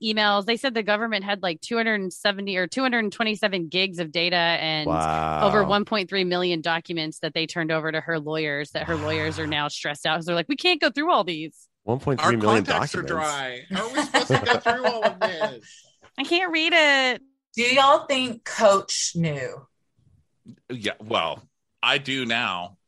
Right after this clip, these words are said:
Speaker 3: I mean, after reading all of this, because these lawsuits are nothing new. This is
Speaker 4: Yeah.
Speaker 3: not, you know, and
Speaker 2: Mm.
Speaker 3: all these partners and
Speaker 2: Yeah.
Speaker 3: everything else. Also, something else about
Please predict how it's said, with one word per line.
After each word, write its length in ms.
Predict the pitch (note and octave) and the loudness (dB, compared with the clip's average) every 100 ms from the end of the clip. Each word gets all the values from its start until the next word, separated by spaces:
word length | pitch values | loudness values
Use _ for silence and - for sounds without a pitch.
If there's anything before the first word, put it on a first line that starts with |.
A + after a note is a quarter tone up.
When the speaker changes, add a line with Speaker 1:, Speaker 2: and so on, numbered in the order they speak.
| _ | _
Speaker 3:
I 100 | G2+ | -4
mean, 180 | G#2 G#2 | -2 0
after 260 | G#2 G2+ G2 | -2 -2 -6
reading 280 | F#2+ F#2+ F2+ | -8 -8 -8
all 160 | F2 | -8
of 100 | F2 | -6
this, 300 | G2 F2 - | -6 -6 -8
because 320 | - F#2 G2+ | -12 -8 -8
these 260 | G#2+ C3 G#2+ | -6 -8 -6
lawsuits 520 | A2 A#2 - A2+ - | -4 -4 -4 -10 -8
are 80 | G2+ | -8
nothing 340 | G2 - F#2+ | -6 -6 -8
new. 320 | F2 E2+ F2+ - | -8 -8 -10 -12
This 180 | - A2 | -10 -8
is 100 | - | -2
Speaker 4:
Yeah. 120 | F#3+ E3 | 0 0
Speaker 3:
not, 200 | F#2 - _ _ | -2 -8 _ _
you 160 | G#2+ G#2+ | -8 -4
know, 180 | G2 G#2 | -4 -4
and 220 | G#2+ G#2 | -6 -4
Speaker 2:
Mm. 0 | |
Speaker 3:
all 140 | G#2+ | -4
these 220 | A2 G#2+ | -6 -8
partners 520 | - A2 G#2+ G#2+ G2+ F#2+ | -6 -4 -4 -6 -10 -8
and 80 | F#2 | -4
Speaker 2:
Yeah. 80 | |
Speaker 3:
everything 320 | F2 E2+ F2+ F#2 | -2 -2 -4 -10
else. 240 | F#2+ G2+ - - - - | -10 -12 -18 -20 -20 -6
Also, 280 | D#3 F#3 F3+ | -4 -2 -4
something 400 | - D3 C#3 A2 | -2 -4 -2 0
else 240 | G#2 A#2+ | -2 -2
about 320 | G#2+ G2 F#2+ | -4 -4 -4